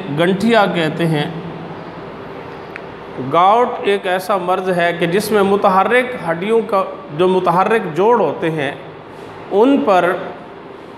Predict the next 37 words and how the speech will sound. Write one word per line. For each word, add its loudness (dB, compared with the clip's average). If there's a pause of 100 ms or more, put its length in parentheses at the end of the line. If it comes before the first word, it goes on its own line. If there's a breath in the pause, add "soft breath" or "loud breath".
(520)
यूरिक 6
एसिड 2
के 2
क्रिस्टल्स 2
की 0
डिपॉजिशन 0
हो 0
जाती -4
है, -12
यूरिक 2
एसिड 4
के 4
क्रिस्टल 2
जमा 4
हो 4
जाते 2
हैं 0 (840)
हरकत 2
करने 2
वाले 4
जोड़ों 2
पर। -2 (420)
तो 2
उसका 2
नतीजा 4
ये 4
निकलता 2
है 4 (520)
कि 4
उन 6
जोड़ों 6
में 4 (100)
यूरिक 6
एसिड 0
की 2
वजह 2
से -2